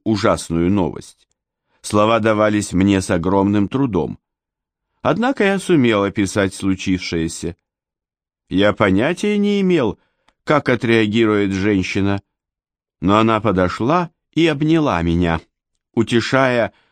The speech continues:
по поводу моей неудачи, хотя сама только что потеряла дочь. Врачи должны нести ответственность за свои ошибки,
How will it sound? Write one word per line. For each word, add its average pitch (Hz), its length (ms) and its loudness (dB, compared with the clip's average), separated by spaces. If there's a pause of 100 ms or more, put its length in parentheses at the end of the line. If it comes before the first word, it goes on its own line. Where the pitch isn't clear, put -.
(100)
по 107 100 0
поводу 110 400 2
моей 101 320 2
неудачи, 87 760 -2 (600)
хотя - 280 -6
сама 92 360 0
только 95 380 -2
что 123 220 -6
потеряла 123 640 -2
дочь. 127 400 -6 (1120)
Врачи 110 640 0 (680)
должны 139 440 2
нести 180 380 0
ответственность 151 800 -2
за 110 100 -2
свои 104 300 -2
ошибки, 90 680 -4